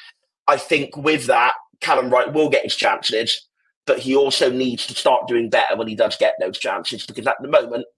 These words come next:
it, it, it's, it's looking like he's struggling to step up. Um, and I, and I don't think it's just him not having the quality, 'cause I think he does have a lot of quality on the ball. I think it's game awareness to an extent.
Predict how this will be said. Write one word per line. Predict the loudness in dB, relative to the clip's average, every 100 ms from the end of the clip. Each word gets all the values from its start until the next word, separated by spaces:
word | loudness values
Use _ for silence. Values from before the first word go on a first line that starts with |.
| _ _
it, | -8 -6
it, | -8 -6
it's, | -4 -4 -4
it's | -4 -4 -2
looking | -2 -2 0
like | 2 2 0 -10 _ -20 _
he's | -8 -6
struggling | 0 0 2 -2 -2
to | -6
step | -2 -2 0
up. | -4 -4 -12 _ _ -20 _ 2
Um, | 2 2 -2 -10 _ -2
and | 0
I, | 2
and | 2
I | 2
don't | 2 0 -4
think | -10
it's | -10 -8
just | -2 0 -2 -4
him | -4 2
not | 2 2
having | -2 -2
the | -6
quality, | 0 0 0 -4 -4 -6 _ -20 -12
'cause | -4
I | -4
think | -2
he | 2
does | 2 2
have | 0
a |
lot | 4 2
of | 2
quality | -2 -4 -2
on | -6
the | -6
ball. | -6 -6
I |
think | -6 -8
it's | -8 -2
game | 0 2
awareness | 2 4 4 2 0 -4
to | -4
an | -4
extent. | -4 0 0 0 -4 -8